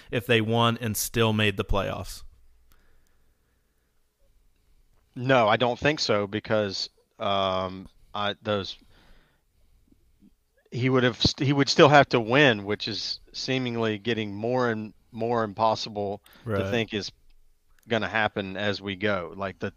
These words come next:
Speaker 2: the opportunities for these chances like, McDowell's never really run that well at Watkins Glen that I remember. So his, his last real shot is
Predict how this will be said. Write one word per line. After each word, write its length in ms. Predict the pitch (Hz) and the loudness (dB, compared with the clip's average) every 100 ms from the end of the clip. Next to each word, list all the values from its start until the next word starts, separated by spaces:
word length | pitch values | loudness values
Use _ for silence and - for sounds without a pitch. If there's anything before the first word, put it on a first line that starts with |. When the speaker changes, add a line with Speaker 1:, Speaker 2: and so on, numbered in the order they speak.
| _ | _
Speaker 2:
the 120 | 110 | -2
opportunities 760 | 104 120 - - 135 127 117 107 | 4 4 4 -2 -2 0 -2 -2
for 160 | - 110 | -2 -2
these 220 | 104 - | -2 -4
chances 720 | - 127 131 - 101 92 - - - - - - - | -2 0 0 -4 -8 -10 -14 -20 -20 -20 -20 -18 -6
like, 160 | 104 | -4
McDowell's 500 | 101 107 165 247 143 | -4 8 10 10 8
never 460 | 107 113 160 135 107 - _ _ _ _ | 2 4 6 4 -2 -10 _ _ _ _
really 240 | 120 120 110 | -4 -2 0
run 240 | 117 117 | 0 0
that 180 | 110 104 | -2 -2
well 240 | 110 107 | 0 0
at 100 | 104 - _ 123 | 0 -8 _ -2
Watkins 400 | 110 - 98 90 | -2 0 -10 -10
Glen 420 | 107 117 113 95 | -4 0 0 -2
that 120 | 95 | -2
I 80 | 98 | 0
remember. 580 | 92 92 92 87 92 - _ _ _ _ _ _ | -2 -6 -10 -10 -14 -16 _ _ _ _ _ _
So 200 | - 120 | 0 4
his, 280 | 123 165 - - | 4 2 -4 -14
his 260 | - 147 180 | -4 -2 2
last 360 | 127 139 123 - | 4 4 2 -2
real 300 | 107 143 123 | 0 2 0
shot 480 | - 117 98 92 92 _ _ _ _ _ _ _ _ | -2 -2 0 -2 -6 _ _ _ _ _ _ _ _
is 400 | 123 107 95 - | -6 -4 -4 -10